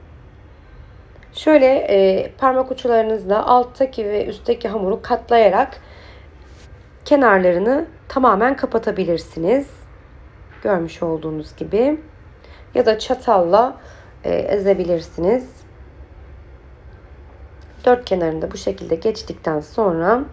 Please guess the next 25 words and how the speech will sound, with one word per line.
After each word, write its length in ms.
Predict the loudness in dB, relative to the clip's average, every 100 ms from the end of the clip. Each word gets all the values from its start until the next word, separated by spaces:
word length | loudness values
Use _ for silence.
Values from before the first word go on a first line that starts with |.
| -18 -20 -20 -20 -20 -20 -20 -20 -20 -20 -20 -20 -20 -20 -18
hemen 320 | -6 0 0
üzerine 360 | 0 0 0 0
yumurta 340 | 0 -2 -4
sarısı 420 | -6 -6 -6 -4 -2
ve 200 | -2 0
yoğurt 300 | 2 2 0
süreceğim. 560 | -8 -12 -6 -4 -2 4
Bu 60 |
arada 200 | 4 2
fırınımı 440 | 0 0 0 -2 -2
da 80 |
yüz 160 | -2 -2
seksen 440 | -4 -4 -2 -2
derece 300 | -2 -2 -4
ayarına 440 | 0 2 0 -2 -2
getirdim. 720 | 0 0 -4 -4 0 0 -2 -8 -20 -20 -20 -16 -2
Bir 160 | 0 2
tane 260 | 2 2
yumurta 320 | 0 -2 -2
sarısı 420 | 0 0 0 -2 2
ve 200 | 2 0 -12 -20 -20 -20 -4
bir 60 | 2
yemek 280 | 4 4 0
kaşığı 300 | -4 -4 -4
kadar 360 | 0 2 2